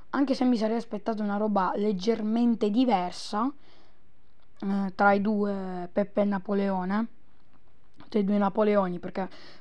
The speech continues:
quello originale sta davanti, lo sapevamo, ma quello, quello, mm, no, quello che lui pensa sta davanti, quello ingannevole, mentre quello vero sta dietro,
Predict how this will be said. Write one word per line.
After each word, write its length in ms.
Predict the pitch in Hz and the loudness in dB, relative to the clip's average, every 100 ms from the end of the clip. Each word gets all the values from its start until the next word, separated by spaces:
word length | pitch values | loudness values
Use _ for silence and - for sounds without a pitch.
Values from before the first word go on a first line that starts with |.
| - | -2
quello 340 | - 226 233 | 6 8 8
originale 920 | 220 220 190 220 233 294 320 339 349 - | 6 2 2 4 4 6 4 2 0 -6
sta 200 | - - | -6 0
davanti, 420 | 202 196 196 202 | 2 4 4 2
lo 100 | 196 | -2
sapevamo, 460 | 190 185 190 185 190 | -2 -4 -2 -2 -2
ma 60 | 196 | 0
quello, 380 | - 254 226 - - - - - - - - - | 6 8 6 4 -6 -12 -12 -12 -12 -12 -12 -2
quello, 640 | - 214 208 202 196 190 185 | 2 4 4 4 2 0 -2
mm, 360 | 185 180 175 175 - - - - - - - - - - | -2 -4 -6 -8 -12 -14 -14 -14 -14 -14 -14 -14 -14 -6
no, 260 | 220 202 - - | 0 0 0 -2
quello 840 | - 247 262 254 247 240 240 - - | 4 8 8 8 8 8 6 2 -4
che 200 | - 220 | 0 2
lui 320 | 220 226 202 | 2 2 2
pensa 560 | 220 285 330 - 294 | 4 8 6 6 2
sta 240 | 320 - 202 | 2 0 -4
davanti, 760 | 185 190 180 185 175 214 262 - - - | 0 2 2 -2 -2 0 0 -2 -14 -4
quello 220 | - 214 | 2 4
ingannevole, 600 | 202 202 196 185 185 208 240 - - | 4 2 2 0 -2 -2 -4 -10 -6
mentre 280 | 226 214 247 | -2 -2 6
quello 240 | 302 262 | 8 8
vero 300 | 208 190 190 | 6 2 0
sta 220 | 202 233 | -2 -2
dietro, 540 | 190 190 180 185 185 | -2 -2 -2 -4 -6